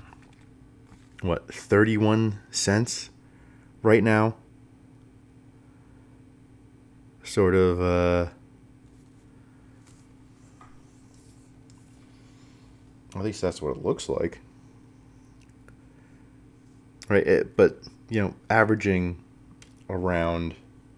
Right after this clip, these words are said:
yeah, thirty-one cents based on, you know, what the, the numbers are saying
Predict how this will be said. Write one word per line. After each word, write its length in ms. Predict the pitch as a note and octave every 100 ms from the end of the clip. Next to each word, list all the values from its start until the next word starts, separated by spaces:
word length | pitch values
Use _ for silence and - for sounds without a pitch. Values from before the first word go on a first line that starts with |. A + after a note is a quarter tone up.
| - - - - - - - - - - - - - - - - - - - -
yeah, 100 | - - - - - - - - - - - - - - - - - - - - - - - - - - - - - - - - - - - - - - - - - - - - - - - - - - - -
thirty-one 560 | - A2 G2+ F2+ E2+ D#2+
cents 360 | D#2+ C#2+ -
based 420 | - F2+ F2 -
on, 460 | F2+ E2+ E2 D#2 D#2 - - -
you 80 | G2+
know, 80 | D#2
what 340 | C#2+ E2+ -
the, 220 | F2+ D#2+
the 140 | D#2 E2+
numbers 380 | F2+ E2+ D#2+ D#2
are 60 |
saying 500 | D2+ E2 D2+ D2 D2